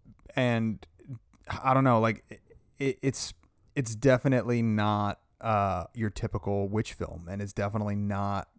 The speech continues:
going to be, like, I can, I can really see people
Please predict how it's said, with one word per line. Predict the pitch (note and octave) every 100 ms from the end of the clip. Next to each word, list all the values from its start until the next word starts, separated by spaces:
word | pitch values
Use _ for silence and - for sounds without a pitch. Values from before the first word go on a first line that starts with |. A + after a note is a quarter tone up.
| _
going | A#2+ G#2 G2+ G2+
to | -
be, | F#2 - G#2 G2+ G2 F2+ -
like, | G#2+ G#2+
I | C#3+
can, | - E3 A#2
I | F2+ A#2
can | C#3 C3 G#2+ G2+
really | A2+ A#2+ A2 G#2
see | G2+ - G#2+ G2+
people | G#2+ A#2 A2 C3 B2+ B2 B2+